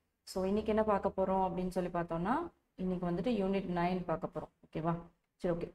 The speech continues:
Unit நைன்ல நம்ம இன்னைக்கு என்ன topic பார்க்க போறோம் அப்படின்னு சொல்லி பார்த்தோம்னா, social justice and social harmony as the cornerstones of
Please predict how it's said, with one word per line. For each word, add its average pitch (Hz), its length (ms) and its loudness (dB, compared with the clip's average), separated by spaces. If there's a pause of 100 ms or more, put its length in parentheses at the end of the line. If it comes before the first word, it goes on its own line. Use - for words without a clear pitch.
(680)
Unit 247 260 4
நைன்ல 208 400 4 (1500)
நம்ம 214 200 4
இன்னைக்கு 208 220 6
என்ன 233 140 8
topic 214 340 6
பார்க்க 208 340 8
போறோம் 185 320 8 (500)
அப்படின்னு 196 260 4
சொல்லி 202 200 4
பார்த்தோம்னா, 180 480 2 (580)
social 214 420 6
justice 214 520 4 (500)
and 180 260 2
social 233 380 4 (100)
harmony 214 680 6 (720)
as 214 260 6 (100)
the 214 100 6 (120)
cornerstones 226 760 4
of 196 220 6